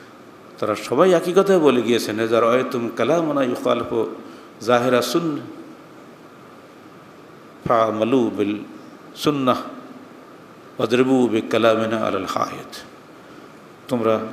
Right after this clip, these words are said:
যখন দেখবে আমাদের কোনো কথা প্রকাশ্য সহিহ হাদিসের বিপরীত হয়ে যাচ্ছে, তখন তোমরা আমাদের কথা দেয়ালে ছুঁড়ে মেরো, প্রকাশ্য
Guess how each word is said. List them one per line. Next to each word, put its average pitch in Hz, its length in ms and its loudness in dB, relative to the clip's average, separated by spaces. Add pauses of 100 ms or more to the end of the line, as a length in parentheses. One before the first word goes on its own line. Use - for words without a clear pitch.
(160)
যখন 110 220 -4
দেখবে 123 380 2
আমাদের 135 320 4
কোনো 139 220 2
কথা 127 380 -2 (680)
প্রকাশ্য 131 600 0 (460)
সহিহ 120 280 0
হাদিসের 123 400 2
বিপরীত 120 460 2
হয়ে 113 220 2
যাচ্ছে, 110 460 0 (680)
তখন 185 340 -2
তোমরা 120 260 0
আমাদের 135 320 2
কথা 127 260 0 (120)
দেয়ালে 131 300 4
ছুঁড়ে 131 220 0
মেরো, 110 320 2 (600)
প্রকাশ্য 117 640 -2